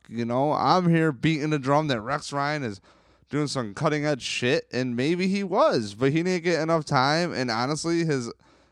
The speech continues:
defense was not good in the numbers department, you know? So, like, I can't torch Sean McDermott when his defense was awesome, at least on what he does.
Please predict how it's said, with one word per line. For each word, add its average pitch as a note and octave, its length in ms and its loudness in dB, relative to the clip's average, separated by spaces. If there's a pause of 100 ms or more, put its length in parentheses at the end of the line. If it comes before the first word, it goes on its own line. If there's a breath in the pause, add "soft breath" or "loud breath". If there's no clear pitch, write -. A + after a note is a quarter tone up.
(140 soft breath)
defense D#3 600 0 (200)
was A#2+ 400 -2
not A2+ 400 0
good C3+ 220 2
in B2 60 0
the B2 100 0
numbers A#2+ 400 0
department, G2+ 580 0
you A2 140 -4
know? A2 300 0
So, B2 180 0
like, A2+ 300 -2 (760 soft breath)
I C#3 180 6
can't F3+ 480 2 (100)
torch D#3 400 2
Sean D3 400 2
McDermott C3+ 540 2
when A#2+ 120 0
his A2+ 160 0
defense C3 460 -2
was G#2 140 -10 (100)
awesome, A2 600 0
at G#2+ 160 -6
least B2 280 -4
on G#2+ 260 -4
what A#2 320 -4
he B2 180 -6
does. F#2 520 -4